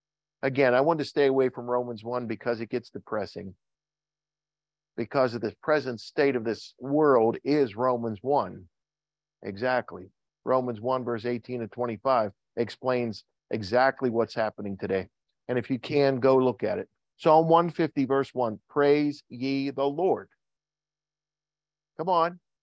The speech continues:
"Praise ye the Lord." Praise God in his sanctuary. Praise him in the firmament of his power. Praise him for his mighty acts. Praise him according to his excellent greatness.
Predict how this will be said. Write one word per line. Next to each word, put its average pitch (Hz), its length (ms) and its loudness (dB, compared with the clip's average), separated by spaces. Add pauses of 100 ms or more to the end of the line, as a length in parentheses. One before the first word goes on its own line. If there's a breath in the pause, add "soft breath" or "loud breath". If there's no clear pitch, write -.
(180)
"Praise 151 540 0
ye 139 260 -2
the 160 160 2
Lord." 165 600 0 (640)
Praise 156 440 -2
God 123 560 2 (960)
in 147 120 -8
his 147 240 -8
sanctuary. 110 760 -4
Praise 175 480 -2
him 110 460 -4 (340)
in 139 140 -6
the 127 100 -4 (140)
firmament 151 560 -2
of 117 120 -4
his 123 240 -10
power. 104 460 -4 (380)
Praise 143 420 0
him 127 420 -4 (600)
for 135 100 -6
his 123 240 -6
mighty 127 480 0
acts. 87 440 -8 (440)
Praise 170 460 2
him 120 500 -2
according 156 520 -4
to 151 160 -4
his 139 180 -4
excellent 139 460 -6
greatness. 127 360 0